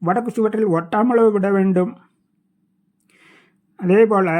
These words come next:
கீழ்ப்புறத்தில் அக்னி பாகத்தில் மேடை ஒருவேளை வந்திருந்து ஈசான்யத்தில் மேடை வந்தால் குற்றமில்லை. ஆனால் ஈசான்யத்தில் மேடை வந்து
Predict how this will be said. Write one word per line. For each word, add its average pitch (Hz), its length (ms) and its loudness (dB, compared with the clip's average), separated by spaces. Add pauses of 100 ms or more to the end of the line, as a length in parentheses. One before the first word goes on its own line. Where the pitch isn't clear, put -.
(3500)
கீழ்ப்புறத்தில் 208 680 0
அக்னி 226 400 -2
பாகத்தில் 220 520 2 (100)
மேடை 220 380 0
ஒருவேளை 185 520 0
வந்திருந்து 226 680 -2 (200)
ஈசான்யத்தில் 214 680 -2
மேடை 208 280 -2
வந்தால் 202 380 -2
குற்றமில்லை. 202 540 0 (220)
ஆனால் 180 400 0
ஈசான்யத்தில் 240 760 0
மேடை 208 320 -2
வந்து 180 320 0